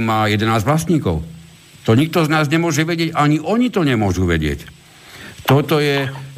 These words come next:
mimoriadne krátkozraké požadovať podpisy dvoch manželov, áno,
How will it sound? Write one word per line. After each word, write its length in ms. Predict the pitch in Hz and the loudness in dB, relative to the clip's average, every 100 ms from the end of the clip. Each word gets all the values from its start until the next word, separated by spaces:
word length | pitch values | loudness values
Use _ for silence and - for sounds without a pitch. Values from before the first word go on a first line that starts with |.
| 107 | 0
mimoriadne 640 | 120 202 202 165 143 127 123 | 2 2 0 0 0 0 0
krátkozraké 880 | 135 151 - 139 107 113 110 110 90 | 0 0 0 -2 0 -2 0 0 2
požadovať 760 | 147 143 139 135 123 104 110 104 110 101 - | 2 2 0 0 0 -2 0 0 0 -4 0
podpisy 560 | 135 135 147 127 110 | 0 2 0 0 0
dvoch 400 | 87 117 143 - | 0 2 2 0
manželov, 720 | 87 98 98 90 98 101 127 156 - - - - - | 0 2 2 2 2 2 0 -2 -8 -20 -20 -20 -4
áno, 320 | - 117 156 | 2 4 2